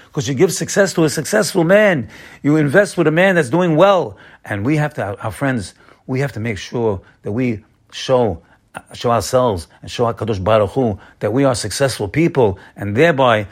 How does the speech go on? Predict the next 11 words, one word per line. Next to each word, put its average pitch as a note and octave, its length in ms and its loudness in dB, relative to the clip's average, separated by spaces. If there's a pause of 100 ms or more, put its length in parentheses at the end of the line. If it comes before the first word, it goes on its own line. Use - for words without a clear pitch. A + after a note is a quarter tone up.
(120)
He's B2+ 140 -6
going C3 180 0
to A#2 60 -8
shower D3+ 380 2
us A2 120 -2
with A2 100 -6
more D#3+ 220 4
beracha, D3 560 2 (240)
much D3 280 -4
more F3+ 160 2
success. D3 580 0